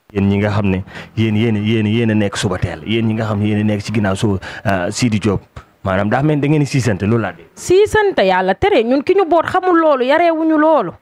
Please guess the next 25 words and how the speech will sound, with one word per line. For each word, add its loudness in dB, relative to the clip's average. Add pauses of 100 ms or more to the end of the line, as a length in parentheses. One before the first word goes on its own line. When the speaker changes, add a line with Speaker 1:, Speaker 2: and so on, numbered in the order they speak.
(320)
Speaker 2:
Te 0
ñun 2
kat 0
dibi 2
carrière 2
am 0
lañ 0
àndeek 0
moom, 0
kon -2
ñun 2
xamuñu 2
siisaate. 0 (280)
Ñun 0
siisuñu 2
kenn, 0 (380)
ku 2
ñëw 2
bokk. -2 (160)
Speaker 1:
Li -14
tax 0
nit 2
ñi 2
di -4
dem. -2